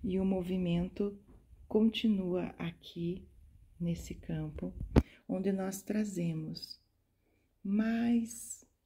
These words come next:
uma questão importante. Esse equilíbrio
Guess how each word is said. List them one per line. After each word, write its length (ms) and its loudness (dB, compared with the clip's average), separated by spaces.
uma 240 2
questão 760 -6
importante. 880 -8
Esse 500 4
equilíbrio 840 0